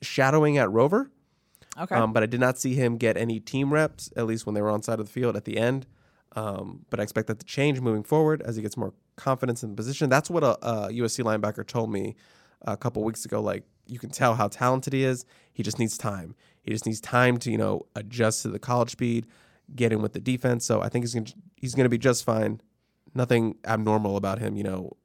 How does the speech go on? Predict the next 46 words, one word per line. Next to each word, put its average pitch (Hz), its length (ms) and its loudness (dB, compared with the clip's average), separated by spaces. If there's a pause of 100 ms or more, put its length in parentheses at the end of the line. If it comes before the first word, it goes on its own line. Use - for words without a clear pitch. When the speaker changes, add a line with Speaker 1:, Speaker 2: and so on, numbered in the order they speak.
(180)
Speaker 1:
not 107 260 -6
cracking 104 320 -4
the - 60 -10
two - 200 -2
deep 101 200 -6
right 85 120 -8
now. 76 300 -12
Speaker 2:
No, 233 340 -2
no, 170 320 -4
that's 208 340 -6
to 233 140 -6
be 180 120 -4
expected. - 540 -14 (300)
Um, 185 400 0
Speaker 1:
Even 127 120 2
though 113 120 4
I 104 100 -2
put - 220 -4
the 113 60 -8
pressure 104 680 -2 (360)
of 131 100 -8
him 120 120 0
Speaker 2:
You 131 100 4
Speaker 1:
being 139 240 8
Speaker 2:
did? - 60 6
Speaker 1:
my 113 160 4
spring 117 340 0
star, 120 300 4
Trevino 147 400 6
Speaker 2:
You 151 40 8
Speaker 1:
spring 156 240 4
star. 160 220 6
You 170 80 -4
know 180 80 -2
how 185 60 -2
much 175 120 0
weight 117 320 -2
that 180 160 0
carries? 208 500 -2
Speaker 2:
<laughs> - 400 -10
Speaker 1:
Heisman 175 420 2
pick? 226 300 2
No, 190 140 2
get 175 180 2
outta 185 180 6
here. 110 200 0